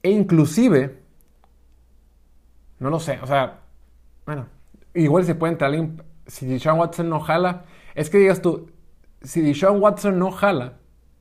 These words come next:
Ba-, repito, Baker Mayfield ya no va a querer estar ahí, ¿no?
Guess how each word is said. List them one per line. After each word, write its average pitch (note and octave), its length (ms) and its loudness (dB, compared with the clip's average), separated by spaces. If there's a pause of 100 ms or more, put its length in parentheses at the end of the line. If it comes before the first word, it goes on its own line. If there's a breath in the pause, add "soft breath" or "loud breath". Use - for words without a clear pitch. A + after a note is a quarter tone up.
(200)
Ba-, F3 340 -2
repito, C#3+ 340 -4
Baker C#3+ 240 -2
Mayfield E3+ 240 -2
ya D#3+ 60 -2
no E3 80 -2
va E3 60 -4
a - 20 -18
querer E3 180 -6
estar D#3+ 200 -6
ahí, D#3 260 -10 (480)
¿no? D3+ 200 -12